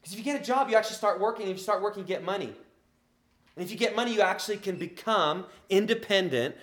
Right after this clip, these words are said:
from those having to support you. So more than the perfect job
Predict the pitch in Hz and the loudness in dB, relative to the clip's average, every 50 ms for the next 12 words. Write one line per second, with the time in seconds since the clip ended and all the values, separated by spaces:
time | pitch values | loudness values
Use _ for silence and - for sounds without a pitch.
0 | - - - - 165 170 165 156 180 175 170 175 175 175 170 170 185 175 - - | -20 -4 0 2 6 8 8 8 8 6 4 2 2 2 0 0 -2 -4 -2 0
1 | 180 190 156 160 139 117 98 85 - - - _ _ _ _ _ _ _ _ - | 0 0 2 2 0 0 -2 -2 -6 -14 -20 _ _ _ _ _ _ _ _ -6
2 | - 196 180 190 214 247 240 233 208 196 - - 240 247 247 185 170 - 175 170 | -2 0 4 8 8 8 8 6 4 2 6 8 8 8 8 4 0 2 2 4
3 | 156 160 - - - | 4 2 0 -2 -8